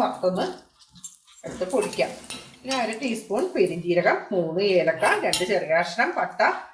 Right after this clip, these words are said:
നാല് ഗ്രാമ്പു, തക്കോലത്തിൻ്റെ പകുതി ഭാഗം. ഇനി മൂന്ന് ടേബിൾ സ്പൂൺ മുളക് പൊടി ഒന്ന് ചേർത്ത് കൊടുക്കാം. അഞ്ച്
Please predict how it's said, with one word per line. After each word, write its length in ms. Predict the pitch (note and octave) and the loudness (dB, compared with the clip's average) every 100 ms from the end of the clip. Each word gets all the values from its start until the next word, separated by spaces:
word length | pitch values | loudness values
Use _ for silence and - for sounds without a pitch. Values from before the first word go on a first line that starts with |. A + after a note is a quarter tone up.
| - - G#3 | -20 -12 -2
നാല് 280 | F3+ F#3+ A#3+ C4+ | 2 4 2 2
ഗ്രാമ്പു, 420 | F#3 D#3+ E3+ C4 F4+ C4 - - | 2 2 0 -2 -2 -6 -16 -10
തക്കോലത്തിൻ്റെ 600 | G3+ - F3+ E3+ F3 F3 E4+ - | -10 -2 0 0 0 2 2 2
പകുതി 280 | E3 D#3 D3 | -2 -2 -4
ഭാഗം. 240 | D3 C#3+ - - - - - - - - - - - - - - - - - _ - - - _ - - - - - - - - - - | -4 -6 -12 -16 -14 -12 -12 -14 -14 -12 -14 -14 -10 -10 -10 -14 -14 -16 -20 _ -14 -14 -14 _ -18 -18 -14 -14 -14 -16 -16 -14 -14 -12
ഇനി 140 | C4 C#4+ C4 | -6 -2 0
മൂന്ന് 200 | D3+ D#3+ F#3 | -2 -2 -2
ടേബിൾ 200 | E3+ - - | -2 -4 -4
സ്പൂൺ 200 | A#3 F4 - - _ _ _ - | -2 -2 -4 -16 _ _ _ -10
മുളക് 260 | F3+ D#3+ D#3+ | -4 -2 2
പൊടി 120 | G#3 A3+ | 4 4
ഒന്ന് 140 | E3+ D#3+ | 0 -2
ചേർത്ത് 260 | D3+ - F3 | -6 -4 -4
കൊടുക്കാം. 320 | E3+ A#3+ D#4+ - - _ _ - - _ - | -4 -4 -6 -8 -20 _ _ -20 -20 _ -12
അഞ്ച് 180 | G#3+ | -6